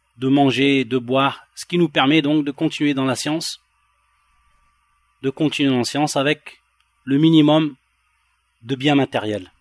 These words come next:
Wa suhbatu ustadhin, et donc accompagner un shir, apprendre auprès d'un shir.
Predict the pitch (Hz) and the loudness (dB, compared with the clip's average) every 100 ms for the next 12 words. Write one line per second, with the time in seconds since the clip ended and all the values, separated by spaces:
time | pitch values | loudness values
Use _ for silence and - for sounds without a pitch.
0 | _ _ _ _ _ _ _ _ _ _ | _ _ _ _ _ _ _ _ _ _
1 | _ - 143 - 190 156 160 156 156 147 | _ -6 -2 0 -2 -2 -2 -2 -4 -6
2 | - 160 175 160 143 110 92 _ _ _ | -4 2 4 4 2 0 -6 _ _ _
3 | _ 127 147 139 117 139 127 - 131 127 | _ -4 -2 -2 -4 -6 -6 -6 -6 -4
4 | 123 131 131 _ _ 117 117 - 120 - | -2 -4 -6 _ _ -10 -8 -8 -10 -14
5 | _ _ _ _ _ _ _ _ _ - | _ _ _ _ _ _ _ _ _ -12
6 | 123 - 139 123 - 131 117 113 - 117 | -12 -6 -4 -4 -6 -6 -6 -6 -10 -12
7 | - | -14